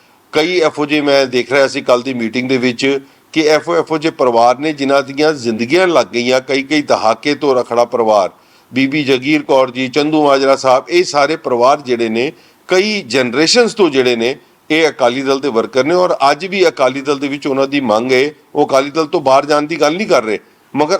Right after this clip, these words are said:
ਅਕਾਲੀ ਦਲ ਨੂੰ ਰਿਫਾਰਮ ਲਿਆਉਣ ਵਾਸਤੇ ਉਹਨਾਂ ਨੇ ਸੁਖਬੀਰ ਸਿੰਘ ਬਾਦਲ ਦਾ ਅਸਤੀਫਾ ਮੰਗਿਆ। ਔਰ ਮੈਂ ਸਮਝਦਾ ਕਿ ਇਹਦੇ ਵਿੱਚ ਕੋਈ ਵੱਡੀ ਜ਼ਿੱਦ ਨਹੀਂ ਹੋਣੀ ਚਾਹੀਦੀ ਕਿ ਮੇਰਾ, ਮੇਰੇ ਤੋਂ ਕੋਈ ਇਸਤੀਫਾ ਮੰਗ ਰਿਹਾ ਤੇ ਮੈਨੂੰ ਇਸਤੀਫਾ, ਅ, ਦੇਣਾ ਜਾਂ ਨਹੀਂ ਦੇਣਾ,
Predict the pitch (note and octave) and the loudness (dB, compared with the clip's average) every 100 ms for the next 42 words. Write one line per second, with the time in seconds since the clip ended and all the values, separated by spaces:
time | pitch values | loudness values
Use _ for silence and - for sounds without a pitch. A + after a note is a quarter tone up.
0 | D3+ B2 C#3 D#3+ F3+ F#3 F3+ F3 C#3 B2+ | -2 0 0 0 0 0 2 2 2 -2
1 | A#2+ C3 F3+ F#3+ E3 C#3 C3+ - C#3 D3 | 2 2 2 0 0 0 -4 -2 -4 -2
2 | C#3 C#3 C3 C3 C3+ - _ - C3+ C#3 | 0 0 0 -2 -4 -10 _ -10 -2 0
3 | C3+ C#3+ C3 A2+ A2+ B2 A#2 - A2+ B2+ | 0 -2 2 0 0 -2 -2 -4 -4 0
4 | B2 B2 C#3 F3 E3+ C3+ C#3 C3+ A#2+ A#2+ | 0 0 0 0 0 0 0 -2 -4 0
5 | C3+ D#3+ - _ _ _ E3+ F#3 E3 D#3 | 2 0 -2 _ _ _ -2 0 0 0
6 | F#3 F3 - - F3 D#3 C#3+ D#3+ C#3+ D3 | -2 -2 -6 0 0 0 -2 -2 -2 0
7 | F3+ A#3 D3+ D3 C3 B2+ A2 G2+ - _ | -2 0 0 -2 -2 -2 -2 -6 -8 _
8 | _ D#3 D#3 D#3 D#3 D3+ D3 D3 C#3+ E3 | _ -4 2 4 4 2 0 -2 -2 -4
9 | D#3+ D3 C3+ B2 A#2 C#3 C#3 C#3+ B2+ A#2+ | -2 -2 0 0 0 -4 -2 -2 2 0
10 | C3 C#3 C#3+ C#3 C3+ C3+ C#3 A2+ B2+ A#2+ | 2 0 0 -2 -4 -2 -2 -2 -4 0
11 | C3 B2+ B2 _ _ - B2 B2 A2+ C#3 | 2 2 -2 _ _ 0 2 2 0 -2
12 | C#3+ C#3+ D3 C3 B2 D3 A#2+ A#2 | 0 0 0 -2 -2 0 0 2